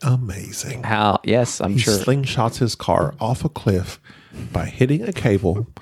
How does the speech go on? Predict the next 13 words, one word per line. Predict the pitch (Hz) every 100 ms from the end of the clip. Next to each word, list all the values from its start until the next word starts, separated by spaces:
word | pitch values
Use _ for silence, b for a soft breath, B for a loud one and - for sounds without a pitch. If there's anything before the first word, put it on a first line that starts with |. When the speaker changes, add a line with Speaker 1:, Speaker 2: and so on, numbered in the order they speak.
| B B -
Speaker 1:
Miraculously, | - 82 101 165 - 160 196 202
it | 110 90
hooks | - 190 -
onto | 190 -
his | 214
bumper. | - 151 - - - _ - - - _ _ b b b
He | -
slings | 85 - 135 175 160
off | 180 -
the | -
cliff, | - 87 92 - - b b b b b _ _ -
and | 101 98
then, | 92 85 80